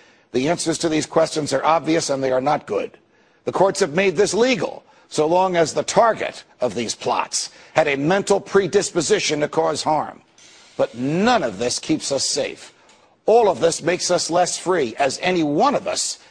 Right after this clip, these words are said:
can be entrapped. And we are fools if we praise the government for exposing a plot of its own creation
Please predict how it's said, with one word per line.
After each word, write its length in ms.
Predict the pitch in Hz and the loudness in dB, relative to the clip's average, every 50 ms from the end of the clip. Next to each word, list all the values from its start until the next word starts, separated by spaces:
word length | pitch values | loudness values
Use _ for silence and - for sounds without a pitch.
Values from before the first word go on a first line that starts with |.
| _ _ | _ _
can 180 | - 156 160 143 | -2 -2 0 0
be 140 | 143 143 151 | 0 -2 -2
entrapped. 580 | 139 139 - 151 131 - - - - - - - _ _ _ _ _ - | -2 -2 -2 -2 -2 -2 -4 -10 -14 -18 -20 -20 _ _ _ _ _ -4
And 120 | 139 143 | -2 0
we 120 | 143 147 | 2 2
are 100 | 139 131 | 2 0
fools 640 | 127 - - - 285 311 254 147 92 71 73 - - | -2 -4 -2 0 2 2 2 0 0 -4 -6 -4 -4
if 140 | 131 123 - | -4 -4 -2
we 100 | 135 135 | -4 -4
praise 440 | - - - 196 226 233 240 - - | -4 -2 0 2 2 2 0 -2 -2
the 80 | 175 | -2
government 440 | 135 175 175 143 117 - - 55 - - _ _ _ _ _ _ _ | 0 0 0 0 0 -4 -8 -12 -18 -20 _ _ _ _ _ _ _
for 200 | _ - 147 143 | _ -2 -2 0
exposing 640 | 135 - - - - 208 233 220 208 147 196 196 180 | 0 -4 -6 -4 0 2 2 4 4 2 0 0 0
a 40 | |
plot 380 | - - - - 196 190 185 180 | -2 0 -2 0 2 2 2 2
of 80 | 170 160 | 0 -2
its 160 | 151 - - | -2 -2 -2
own 180 | 170 170 165 | -2 -2 -4
creation 640 | - - - 160 156 156 156 131 - - - - - | -4 -2 -2 0 0 0 0 0 -2 -4 -6 -10 -14